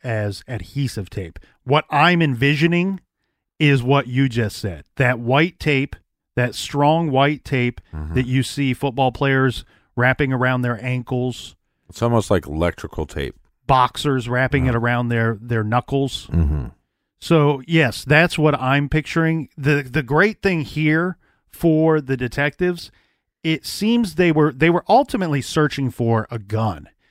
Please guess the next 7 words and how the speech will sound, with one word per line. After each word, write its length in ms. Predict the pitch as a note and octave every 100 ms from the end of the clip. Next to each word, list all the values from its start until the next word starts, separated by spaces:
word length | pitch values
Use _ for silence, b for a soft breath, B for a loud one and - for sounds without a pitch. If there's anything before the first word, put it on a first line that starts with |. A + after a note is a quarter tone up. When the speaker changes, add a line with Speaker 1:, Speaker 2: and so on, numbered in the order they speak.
| _
Speaker 1:
They 160 | - D3
did 260 | C3+ A3+ A3
find 380 | - G3 F3
evidence 640 | D3 D3 D3+ C3+ C3+ A#2+ -
that 340 | A#2+ A#2+ B2
Randy 480 | A#2+ B2 C#3 C#3 B2+
Woodfield 600 | A2+ B2+ A2+ B2+ B2 A#2+